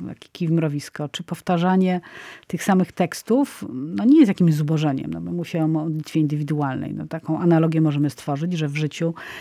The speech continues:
e, oczywiście, no, czasami wracamy do tych samych filmów, książek, ale generalnie szukamy stale nowych rzeczy. I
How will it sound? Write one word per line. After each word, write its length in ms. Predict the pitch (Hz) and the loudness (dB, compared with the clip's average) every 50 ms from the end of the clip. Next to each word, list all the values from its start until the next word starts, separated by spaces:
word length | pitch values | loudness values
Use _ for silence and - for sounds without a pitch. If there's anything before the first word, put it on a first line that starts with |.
| - - - - - | -16 -16 -18 -16 -12
e, 340 | 196 170 151 156 156 156 151 - - | -6 -4 -2 -2 -2 -2 -4 -6 -10
oczywiście, 420 | - 214 - - - - - 240 226 226 247 285 | -12 -12 -12 -12 -12 -4 -2 0 0 0 2 4
no, 160 | 349 339 302 | 6 6 6
czasami 360 | - 233 196 - 208 190 180 | 6 4 4 4 4 4 4
wracamy 380 | 160 160 170 - - 175 165 151 | 4 2 0 0 2 2 2 2
do 40 | 143 | 0
tych 180 | - 147 - | 0 -4 -6
samych 300 | - - 131 131 131 - | -4 -4 -4 -4 -4 -2
filmów, 560 | - - 226 233 233 220 214 202 190 185 - - | 4 6 8 10 10 10 10 8 6 4 2 0
książek, 460 | - - 175 170 170 156 185 175 - | -2 0 2 2 2 2 0 -2 -2
ale 180 | - 156 160 156 | -2 -2 -2 0
generalnie 640 | 147 165 156 156 147 143 151 143 143 143 170 226 233 | 2 4 4 4 4 4 2 2 2 2 2 2 0
szukamy 400 | - - - - 151 139 175 190 | -2 -4 -8 -6 -4 -2 -2 -2
stale 500 | - - - - - - - 165 196 208 | -4 -6 -10 -10 -10 -8 -6 -4 0 0
nowych 360 | 190 147 127 139 165 180 175 | 0 0 0 -2 -4 -6 -4
rzeczy. 520 | 190 226 262 254 - - - - - - - - | 0 0 2 2 0 -2 -6 -10 -10 -10 -10 -10
I 140 | - - 156 | -12 -12 -14